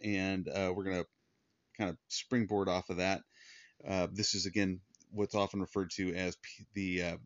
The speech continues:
Jesus' prediction of Ju-, Peter's denial. And, uh, so we're gonna start at, uh, Matthew twenty-six thirty-one.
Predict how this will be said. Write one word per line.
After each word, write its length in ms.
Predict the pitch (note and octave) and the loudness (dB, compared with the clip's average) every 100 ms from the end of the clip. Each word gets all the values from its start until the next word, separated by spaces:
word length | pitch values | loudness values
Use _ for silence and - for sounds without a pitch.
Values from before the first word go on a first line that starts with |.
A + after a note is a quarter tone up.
| - | -14
Jesus' 240 | F2 A2 - | -2 -2 -2
prediction 600 | - F#2+ G2+ - G#2 - | -2 0 0 0 0 -2
of 280 | F#2 E2+ - | -4 -4 -6
Ju-, 300 | G2 F2+ D#2 | -4 -4 -6
Peter's 340 | - A2+ G2+ F2 - | -4 -2 0 -2 -4
denial. 560 | F2 F2+ F2+ G2 D3 _ _ _ _ _ _ _ _ _ - - | -4 -2 0 -2 -4 _ _ _ _ _ _ _ _ _ -20 -12
And, 420 | F#2+ F2 F2+ F2+ | -8 -6 -4 -4
uh, 220 | F2+ F2+ F2 | -2 -2 -4
so 120 | G#2 | -2
we're 100 | G2+ | -2
gonna 40 | |
start 240 | - G#2+ G#2 | 2 4 4
at, 80 | - _ _ _ _ _ _ - F#2+ | 0 _ _ _ _ _ _ -14 -4
uh, 220 | F#2 F2 | -2 0
Matthew 260 | F#2 - | -2 -4
twenty-six 460 | F2+ G#2 F#2+ G2 - | -2 -2 -2 -6 -2
thirty-one. 500 | G2+ F#2+ F#2+ A2+ | -2 0 -2 -4